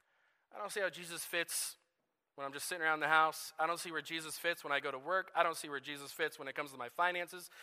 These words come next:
I don't see where Jesus fits when it comes to my marriage."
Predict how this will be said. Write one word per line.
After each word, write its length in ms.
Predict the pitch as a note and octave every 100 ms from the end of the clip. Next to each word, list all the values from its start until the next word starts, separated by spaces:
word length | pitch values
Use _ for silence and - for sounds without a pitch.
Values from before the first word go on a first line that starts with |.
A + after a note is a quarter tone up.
| - -
I 80 | E3+
don't 100 | E3
see 120 | D3+
where 100 | C3
Jesus 280 | C#3+ C3+ C3+
fits 240 | D#3 C#3+
when 120 | C3+
it 40 | A#2+
comes 220 | D3+ C#3+
to 80 | D3+
my 140 | C3
marriage." 560 | B2+ D3 D#3+ E3 D#3+